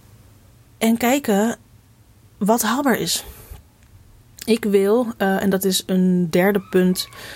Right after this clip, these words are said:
eh, waar ik straks nog op terugkom, de derde les die ik heb geleerd. Ehm, ik wil gewoon heel veel dingen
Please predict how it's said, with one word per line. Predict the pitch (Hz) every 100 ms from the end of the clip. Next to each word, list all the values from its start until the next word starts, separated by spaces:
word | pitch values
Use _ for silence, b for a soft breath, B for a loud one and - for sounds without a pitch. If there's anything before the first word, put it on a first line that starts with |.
| B B B -
eh, | 180 175
waar | 185
ik | 190
straks | - 202 214
nog | 190
op | 190
terugkom, | - 190 - 180 180 185
de |
derde | 180 190 190
les | 185 175 -
die | 190
ik |
heb | 190
geleerd. | - 185 90 175 - -
Ehm, | 185 175 -
ik | - 214
wil | 220
gewoon | 214 214
heel | 202 214
veel | - 196
dingen | 180 202 196